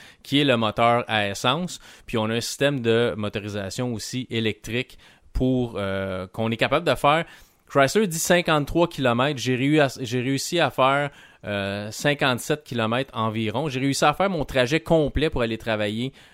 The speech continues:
euh, le premier matin, le mardi matin que je l'ai eu. Je l'ai fait mon trajet complet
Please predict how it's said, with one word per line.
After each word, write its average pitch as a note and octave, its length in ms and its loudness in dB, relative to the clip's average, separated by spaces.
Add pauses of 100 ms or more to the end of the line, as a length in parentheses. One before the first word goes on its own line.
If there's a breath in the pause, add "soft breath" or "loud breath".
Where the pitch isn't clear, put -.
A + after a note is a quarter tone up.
(120 soft breath)
euh, F#2+ 480 -4
le G2 140 -4
premier A#2 360 -2
matin, A#2 260 -4
le A2+ 140 -2
mardi A2+ 400 -2
matin B2+ 300 -2
que B2 40 -6
je A2+ 80 -10
l'ai G#2+ 140 -2
eu. A2+ 240 -2
Je A2 80 -8
l'ai G#2 80 -4
fait - 180 -4
mon G#2+ 160 -2
trajet G#2+ 320 -4
complet B2+ 540 0